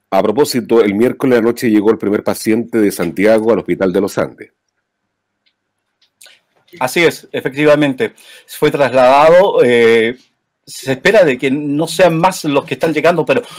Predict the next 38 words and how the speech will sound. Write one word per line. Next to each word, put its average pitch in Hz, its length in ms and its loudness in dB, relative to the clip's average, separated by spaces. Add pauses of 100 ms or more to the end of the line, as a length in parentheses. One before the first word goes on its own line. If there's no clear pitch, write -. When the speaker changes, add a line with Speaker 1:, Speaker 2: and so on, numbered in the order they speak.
(100)
Speaker 2:
hoy 160 160 2
en 151 160 2
día 151 280 0
ya 151 360 2
la 120 160 2
región 117 240 -2
metropolitana 139 560 0
ha 135 40 -2
tenido 135 220 -2
bastantes 139 400 0
problemas 131 500 -2 (280)
en 120 320 2
respecto 151 560 2
a 135 60 4
lo 113 100 4
que - 80 -8
son 151 240 2
las 135 180 0
camas, 156 380 2
eh, 117 640 2 (440)
que - 80 -2
se 127 120 -6
están 160 200 2
utilizando 151 640 0
para 123 160 2
pacientes 131 400 -4
ya 139 120 0
que - 80 -8
Speaker 1:
Las 196 60 -10
Speaker 2:
están 147 120 2
Speaker 1:
camas 139 120 4
Speaker 2:
bastante - 180 0
Speaker 1:
críticas. 139 180 0
Speaker 2:
complicados, 139 420 0
sobre 120 240 -12 (380)
las - 260 -4
camas 147 240 0
críticas, 151 540 -4